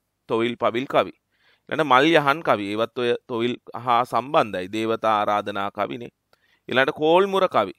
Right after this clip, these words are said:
හෙවත් දේවතා උත්පත්ති පිළිබඳව කියවෙන කවි. ඒ වගේම සෙත් කවි, ඒ වගේම වස් කවි. ඊළඟට එකොළොස් වෙනි ප්‍රශ්නය. විවිධ ජන ක්‍රීඩා ආශ්‍රිත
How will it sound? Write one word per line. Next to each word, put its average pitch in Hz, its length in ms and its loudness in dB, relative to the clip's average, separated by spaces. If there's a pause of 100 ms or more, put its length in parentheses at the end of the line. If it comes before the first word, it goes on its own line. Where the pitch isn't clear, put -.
හෙවත් 127 320 0 (100)
දේවතා 131 520 2
උත්පත්ති 185 500 0
පිළිබඳව 151 460 0
කියවෙන 131 360 -4
කවි. 120 240 -2 (1040)
ඒ 117 100 -2
වගේම 117 380 0 (540)
සෙත් 147 320 0
කවි, 127 340 2 (300)
ඒ 120 100 -2
වගේම 120 320 0
වස් 139 280 2
කවි. 110 280 -2 (1900)
ඊළඟට 165 320 2
එකොළොස් 175 320 2
වෙනි 185 160 -2
ප්‍රශ්නය. 113 400 -4 (1120)
විවිධ 190 340 2
ජන 147 260 2
ක්‍රීඩා 196 460 2 (100)
ආශ්‍රිත 135 540 2